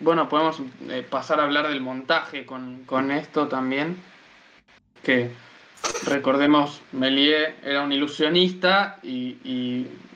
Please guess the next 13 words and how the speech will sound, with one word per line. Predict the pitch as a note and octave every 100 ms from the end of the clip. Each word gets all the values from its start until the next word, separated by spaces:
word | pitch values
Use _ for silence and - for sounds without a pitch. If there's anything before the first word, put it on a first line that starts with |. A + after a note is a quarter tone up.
| -
y | -
bueno, | C3 D3 C3 B2+
Beto | C3+ C3+ B2+
lo | B2+
ex-, | B2+ -
lo | - B2+
explica | B2 - C3+ C3+
muy | C3 C3
bien, | C#3 E3+
que | C#3+
usaba, | B2 B2 C#3+ D3 C#3 C3+ - - - - _ -
o | B2
sea, | - C3 B2+